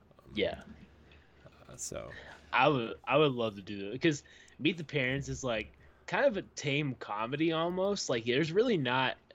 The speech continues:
Speaker 2: it's not really that wild. It's just, like, a good, funny movie. But then Meet the Fockers, they definitely just,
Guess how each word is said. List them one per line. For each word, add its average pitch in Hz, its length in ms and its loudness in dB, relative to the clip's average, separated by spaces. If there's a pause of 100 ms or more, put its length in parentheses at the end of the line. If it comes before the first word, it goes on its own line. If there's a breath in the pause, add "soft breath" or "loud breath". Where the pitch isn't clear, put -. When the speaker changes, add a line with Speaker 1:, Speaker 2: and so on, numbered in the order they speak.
(160)
Speaker 2:
it's - 140 -10
not 202 200 2
really 139 200 2
that 117 220 2
wild. 104 640 0
It's 107 140 -6
just, - 140 -8
like, 139 140 -2
a 123 60 -2
good, 107 460 0 (440)
funny 110 280 -4
movie. 113 640 -2 (340 loud breath)
But 131 140 2
then 156 220 6
Meet 180 180 2
the 165 100 2
Fockers, 120 600 -4
they 131 160 0
definitely 117 480 -4
just, - 300 -14